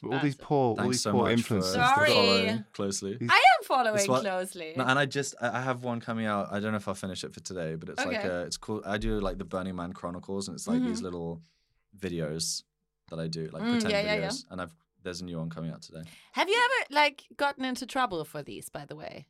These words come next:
Speaker 2: Because
Speaker 3: For
Speaker 2: for
Speaker 3: any
Speaker 2: these,
Speaker 3: post?
Speaker 2: for these videos, because y-, you use Leonardo DiCaprio.
Speaker 3: Um,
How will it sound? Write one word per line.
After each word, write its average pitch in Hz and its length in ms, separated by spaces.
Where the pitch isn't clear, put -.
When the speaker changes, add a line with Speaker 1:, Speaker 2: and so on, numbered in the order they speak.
Speaker 2:
Because - 260
Speaker 3:
For 107 420
Speaker 2:
for 202 120
Speaker 3:
any 117 140
Speaker 2:
these, 98 80
Speaker 3:
post? 92 300
Speaker 2:
for 220 120
these 208 180
videos, 196 580
because 185 540
y-, 185 100
you 190 260
use 208 440
Leonardo 175 400
DiCaprio. 220 1000
Speaker 3:
Um, 208 60